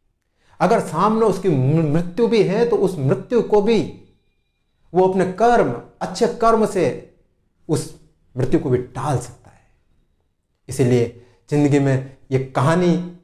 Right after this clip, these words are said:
ऐसे लोगों की शिकायत रहती है कि प्रभु हम अच्छा कार्य करते हैं, भगवान से शिकायत रहती है, फिर भी हम इतना अच्छा कार्य करते हैं, फिर भी हमारे साथ गलत क्यों होता है। इसीलिए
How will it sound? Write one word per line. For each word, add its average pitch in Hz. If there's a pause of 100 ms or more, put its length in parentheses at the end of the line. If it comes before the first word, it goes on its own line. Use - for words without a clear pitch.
ऐसे 151
लोगों 151
की 151
शिकायत 170
रहती 143
है 139
कि 143
प्रभु 139
हम 135
अच्छा -
कार्य 147
करते 143
हैं, 131
भगवान 147
से 143
शिकायत 165
रहती 143
है, 131 (280)
फिर 170
भी 180 (220)
हम 147
इतना 220
अच्छा 196
कार्य 151
करते 143
हैं, 131
फिर 147
भी 170
हमारे 131
साथ 127
गलत 117
क्यों 110
होता -
है। - (1400)
इसीलिए 110